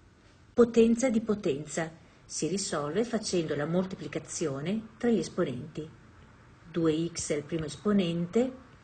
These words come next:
e sei x più tre è il secondo esponente. Dopo avere trasformato tutto con la stessa base, passiamo al, allo step numero due. Separiamo le esponenziali.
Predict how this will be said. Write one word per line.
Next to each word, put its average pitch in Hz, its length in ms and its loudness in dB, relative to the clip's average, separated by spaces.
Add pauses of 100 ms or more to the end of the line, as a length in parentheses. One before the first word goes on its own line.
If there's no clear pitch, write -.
(460)
e 226 360 6 (280)
sei - 720 4
x - 120 -10
più 254 240 -4
tre 143 320 -4 (300)
è 254 80 0
il 254 40 2
secondo 160 420 -4
esponente. 147 680 -6 (1120)
Dopo 180 200 2
avere 170 600 6
trasformato 165 600 0
tutto 185 420 -2
con 160 140 -4
la 151 80 -2
stessa - 320 0
base, 180 420 0
passiamo 202 640 0 (380)
al, 226 240 6
allo 190 400 8
step - 340 -2
numero 165 380 0
due. 156 280 -4 (480)
Separiamo 233 880 2 (280)
le - 160 8
esponenziali. 165 920 4